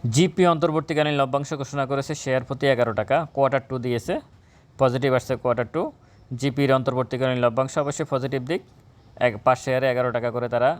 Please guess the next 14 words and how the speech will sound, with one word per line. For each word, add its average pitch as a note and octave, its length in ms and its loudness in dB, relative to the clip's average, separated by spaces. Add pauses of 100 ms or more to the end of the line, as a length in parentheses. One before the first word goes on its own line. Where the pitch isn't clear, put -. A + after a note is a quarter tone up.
আহ, A2 240 -6 (760)
লভ্যাংশ A#2+ 360 2
দিবে A#2+ 200 -4
ক্যাশ। - 420 -2 (840)
এরপর F3 420 2
নিউজ D#3+ 380 -2
হচ্ছে E3 240 -6
সেনা D#3+ 300 -2
কল্যাণ D#3 300 0
ইন্স্যুরেন্সের D3 520 -2
আয় C3 220 2
বেড়েছে C3 340 -2
আটত্রিশ C3 460 -4
শতাংশ, A2 340 -6